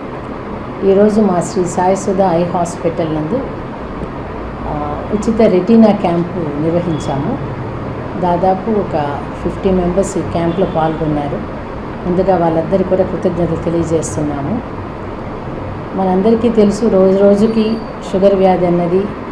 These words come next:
యంగర్ ఏజ్ నుంచి ఇప్పుడు స్టార్ట్ అవుతుంది. దాదాపు ముప్పై ఏళ్ళు పైబడ్డ వాళ్ళ నుంచి కూడా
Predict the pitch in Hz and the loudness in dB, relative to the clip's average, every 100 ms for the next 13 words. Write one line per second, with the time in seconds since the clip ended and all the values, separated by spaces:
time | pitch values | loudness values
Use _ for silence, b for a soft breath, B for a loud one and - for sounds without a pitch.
0 | - - - - - - - - - - | -10 -10 -10 -10 -10 -10 -10 -10 -4 4
1 | 208 226 247 233 208 - 202 208 202 - | 6 8 8 6 6 6 4 4 2 0
2 | - - 170 170 170 165 160 165 175 - | -4 0 0 2 2 0 0 -2 -2 -4
3 | 175 170 185 185 196 180 170 190 190 202 | -2 2 2 2 0 0 2 4 4 4
4 | 202 175 175 185 185 175 175 175 185 202 | 2 0 2 2 2 2 2 0 0 2
5 | 190 190 165 | 4 4 4